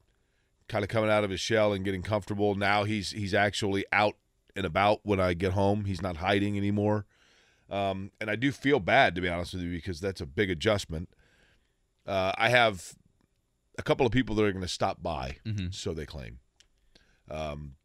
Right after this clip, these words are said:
Speaker 1: Sam Rumsa, who does IndyCar stuff with us, is gonna stop by my place. Shannon's gonna stop by, and, like,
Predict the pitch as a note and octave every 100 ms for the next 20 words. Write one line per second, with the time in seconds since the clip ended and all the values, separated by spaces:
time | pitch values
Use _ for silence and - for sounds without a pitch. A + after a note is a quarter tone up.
0 | _ _ _ _ _ _ _ _ _ _
1 | _ _ _ _ - A#2+ A2 G#2+ A2 F#2+
2 | A2 G2+ G#2+ F#2+ G2+ G2 F2 G#2+ G2+ G#2+
3 | F#2+ - F#2+ F#2 D#2+ F#2 F#2 - - _
4 | _ _ _ _ - E2 G2 F2 - E2+
5 | - F#2+ F2 E2+ F#2 F2+ F2 - - G#2
6 | F#2+ F#2 E2 F#2 F2 G2+ E2 - E2+ E2
7 | E2 D#2+ _ _ _ _ _ _ - D#2+
8 | D2+ D2+ _ E2